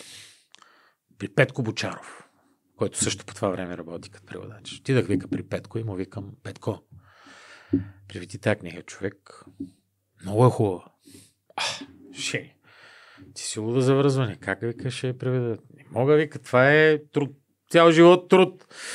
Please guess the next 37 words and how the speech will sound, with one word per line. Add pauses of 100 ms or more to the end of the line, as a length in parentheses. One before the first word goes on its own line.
(580)
И
вика,
аз
мислих,
мислих
и
един
ден
отивам
при
Петко
и
му
викам,
"Петко,
бе, (160)
аз
реших,
аз
ще
я
преведа
тая
книга." (1080)
И
той
казал,
"Жени, (1300)
ако
я
преведеш,
аз
ще
ти
падна
на
колене